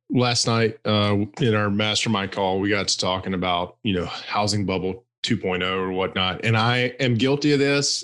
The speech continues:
A year ago, I was preaching, "Hey, you gotta sell everything. You know, we got six months to liquidate because we're about to enter this whole thing of, uh, forbearance and, and all this other stuff." And, and,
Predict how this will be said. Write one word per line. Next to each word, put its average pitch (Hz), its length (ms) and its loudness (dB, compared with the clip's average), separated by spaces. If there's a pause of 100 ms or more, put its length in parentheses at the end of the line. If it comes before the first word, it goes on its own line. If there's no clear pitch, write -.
A 117 80 0
year 113 300 4
ago, 120 400 0
I 104 180 0
was 104 300 0
preaching, 123 640 0
"Hey, 113 520 0
you 110 320 2
gotta 101 260 0
sell 131 360 2
everything. 120 720 2
You 110 140 2
know, 104 220 2
we 101 100 0
got 104 160 0
six - 260 0
months 120 220 2
to 110 100 0
liquidate 110 640 2 (420)
because 98 420 0
we're 113 140 2
about 104 360 0
to 104 120 0
enter 101 180 -2
this 98 220 0
whole 98 220 2
thing 95 420 0
of, 90 240 0 (540)
uh, 90 260 0
forbearance 104 840 0
and, 95 240 -2
and 101 160 -2
all 95 100 0
this 87 180 0
other 98 200 0
stuff." 95 420 -2
And, 90 260 -4
and, 92 440 -2